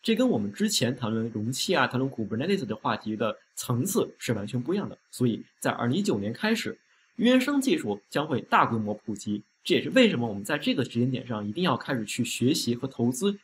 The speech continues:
云原生技术的一个重要原因。也正是由于这样一个趋势所在呢，我们也会开设这样一个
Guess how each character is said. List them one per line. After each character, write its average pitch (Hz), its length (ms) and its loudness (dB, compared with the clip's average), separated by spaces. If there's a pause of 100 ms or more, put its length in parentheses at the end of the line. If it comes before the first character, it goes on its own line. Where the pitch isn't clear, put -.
云 120 180 2
原 196 180 6
生 240 220 0
技 - 140 0
术 120 80 -4
的 92 100 -8
一 95 100 -8
个 101 140 -4 (100)
重 120 140 -2
要 101 140 -2
原 95 200 -6
因。 151 220 -4 (1120)
也 135 100 4
正 247 200 4
是 - 80 -2
由 185 180 4
于 226 40 2
这 254 120 2
样 208 100 4
一 139 60 2
个 170 80 2
趋 247 260 2
势 233 200 0
所 - 180 -6
在 196 240 2
呢， 101 220 -2
我 113 100 -2
们 110 100 -4
也 110 120 -2
会 131 200 0
开 196 240 0
设 - 200 0
这 117 120 -2
样 107 140 0
一 104 60 -4
个 110 180 0